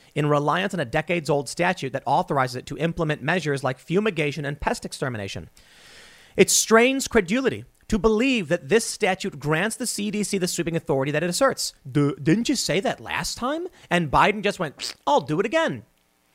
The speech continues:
You're doing nothing. Now, the system is,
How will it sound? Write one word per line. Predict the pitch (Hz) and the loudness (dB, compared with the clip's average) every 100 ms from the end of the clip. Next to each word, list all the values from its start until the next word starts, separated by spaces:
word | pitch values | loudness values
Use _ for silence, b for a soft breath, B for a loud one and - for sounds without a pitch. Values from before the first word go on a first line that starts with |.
| _ - | _ -2
You're | 226 | 2
doing | 277 269 | 4 2
nothing. | 226 269 156 - _ _ _ _ _ _ _ | 0 -6 -10 -12 _ _ _ _ _ _ _
Now, | 196 175 | 2 2
the | |
system | 196 320 - | 2 0 0
is, | 175 | -2